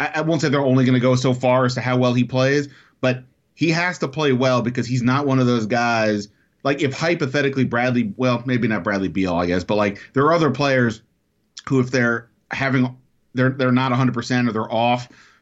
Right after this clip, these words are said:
maybe you can sort of hide them a little bit while they're on the court, try to take advantage of best you can. You can't hide Westbrook because he doesn't want to hide. He's, he's front and center at all times with, with ball dominance and, and, and all that. So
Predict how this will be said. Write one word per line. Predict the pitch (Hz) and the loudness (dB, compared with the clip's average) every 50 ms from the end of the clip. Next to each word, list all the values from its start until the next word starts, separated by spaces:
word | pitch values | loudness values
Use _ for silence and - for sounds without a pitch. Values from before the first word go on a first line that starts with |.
| _ - | _ -6
maybe | 104 107 127 139 147 139 139 | -2 0 2 2 2 2 2
you | 131 131 123 | 2 2 2
can | 131 127 120 | 2 0 0
sort | 123 123 117 | 0 0 -2
of | 104 98 | -2 -2
hide | 120 127 117 120 127 | -2 -2 -2 0 0
them | 127 120 123 | 0 0 0
a | 123 | 2
little | 127 131 123 | 2 0 0
bit | 127 123 - | 0 0 0
while | 110 107 110 | 0 0 0
they're | 110 120 117 | 2 2 0
on | 113 113 | 0 0
the | 110 | -2
court, | - - 127 123 123 123 | -4 -2 0 0 0 0
try | - 123 113 | 0 -2 -2
to | 110 | -2
take | 107 123 113 101 | -2 -2 -2 -2
advantage | 104 92 107 113 113 110 101 | -2 -2 -2 -2 -2 -2 -2
of | 110 92 - | -4 -4 -2
best | 110 110 107 - | -2 -2 -2 -2
you | 113 104 | -4 -4
can. | - 123 117 117 120 123 123 - - - - | -2 0 0 0 0 -2 -2 -6 -14 -8 -6
You | 127 | -6
can't | 127 - 190 190 160 123 | -4 0 0 0 0 0
hide | - - - 127 127 131 127 117 | -4 -6 -6 -4 -2 0 0 0
Westbrook | 101 92 113 120 127 123 - 104 104 - | 0 0 -2 -2 -2 -4 -6 -6 -6 -6
because | - 107 - 107 98 | -6 -6 -4 -4 -2
he | - 131 127 | 0 0 2
doesn't | 123 117 110 113 110 | 2 2 0 0 -2
want | 98 104 110 104 | -2 -2 -2 -2
to | 95 80 | -4 -6
hide. | 80 113 117 107 82 76 - - - | -4 -2 -2 -2 -2 -6 -10 -12 -4
He's, | - 127 131 135 127 101 104 | 0 2 2 2 2 0 -2
he's | 120 135 147 127 - | -2 -2 -2 -2 -2
front | - 139 131 120 117 | -2 -2 0 0 0
and | 104 98 | -2 -2
center | - 135 123 117 101 95 101 | -2 -2 0 0 0 0 0
at | 95 95 | 0 0
all | 104 107 95 92 | 0 0 -2 -2
times | - 131 143 131 113 107 104 104 98 - - - - - - _ - | -2 -2 0 2 2 2 2 0 -2 -4 -10 -20 -20 -20 -20 _ -10
with, | 98 95 104 113 117 92 | -4 -2 0 0 2 2
with | 98 101 95 76 - | 2 0 0 0 0
ball | 117 113 113 110 | 0 0 2 2
dominance | 104 110 110 110 107 107 104 104 104 101 - | 2 2 2 4 4 4 4 2 0 0 0
and, | 107 101 101 101 | 2 2 2 2
and, | 107 107 101 98 98 | 0 0 0 0 0
and | 104 107 104 104 | 0 0 0 0
all | 98 101 | 2 2
that. | 127 151 156 143 123 104 | 2 2 2 0 -2 -2
So | - 123 107 101 92 90 | -2 -2 0 0 -2 -4